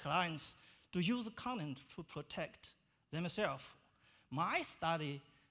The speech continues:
is using social network approach to see why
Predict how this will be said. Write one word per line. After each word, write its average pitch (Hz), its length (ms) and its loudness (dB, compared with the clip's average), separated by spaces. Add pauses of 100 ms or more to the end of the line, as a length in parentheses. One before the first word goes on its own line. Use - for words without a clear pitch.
(220)
is 151 240 0 (380)
using 180 440 0
social 226 300 -2
network 220 420 0 (160)
approach 147 380 -2 (200)
to 214 80 -2
see 214 360 -2 (540)
why 233 480 8